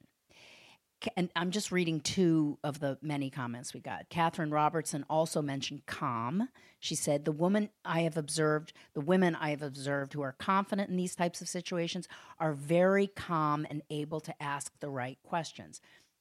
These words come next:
So what you're talking about here when you elevate the things you admire has nothing to do with knowledge. It's about demeanor.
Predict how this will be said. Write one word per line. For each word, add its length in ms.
So 180
what 340
you're 160
talking 600
about 320
here 300
when 260
you 340
elevate 600
the 160
things 340
you 140
admire 640
has 240
nothing 360
to 100
do 640
with 220
knowledge. 680
It's 180
about 480
demeanor. 800